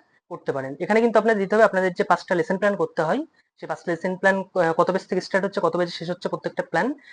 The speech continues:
তো সেগুলো কিন্তু এখানে সূচিপত্রে কিন্তু সুন্দর করে লিখে দিতে হবে। তো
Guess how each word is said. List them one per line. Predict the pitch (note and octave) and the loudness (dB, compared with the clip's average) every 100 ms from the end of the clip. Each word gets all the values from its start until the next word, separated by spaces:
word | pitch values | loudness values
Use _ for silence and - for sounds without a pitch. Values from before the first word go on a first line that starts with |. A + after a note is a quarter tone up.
| - | -20
তো | - | -16
সেগুলো | - E3+ | -8 -4
কিন্তু | F#3 G3+ | -2 -2
এখানে | F#3 B3+ | 0 0
সূচিপত্রে | C#4+ F3 E3+ E3+ A#3+ | -2 -4 -4 0 0
কিন্তু | A#3+ - | 0 -4
সুন্দর | E3+ E3 | -4 0
করে | A#3 | 0
লিখে | A#3+ D3 | 0 -2
দিতে | C3 B2+ | -6 -8
হবে। | B2 C3+ D3+ _ _ _ _ _ _ _ _ _ _ _ | -14 -16 -20 _ _ _ _ _ _ _ _ _ _ _
তো | _ | _